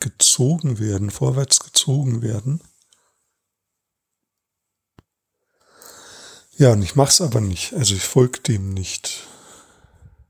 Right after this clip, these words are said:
Und es zieht aber an mir. Und ich weiß nicht genau, was es ist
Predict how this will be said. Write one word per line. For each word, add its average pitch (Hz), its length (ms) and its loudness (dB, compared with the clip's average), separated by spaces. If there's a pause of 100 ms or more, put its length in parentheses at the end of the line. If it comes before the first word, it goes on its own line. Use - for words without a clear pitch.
(560)
Und 131 140 -4
es - 180 2
zieht 143 340 0
aber 110 300 -4
an 95 120 -4
mir. 95 260 -4
Und 147 120 -6
ich - 140 -8
weiß 131 260 4
nicht 131 200 -4
genau, 117 320 -2
was 113 200 2
es - 360 2
ist - 600 0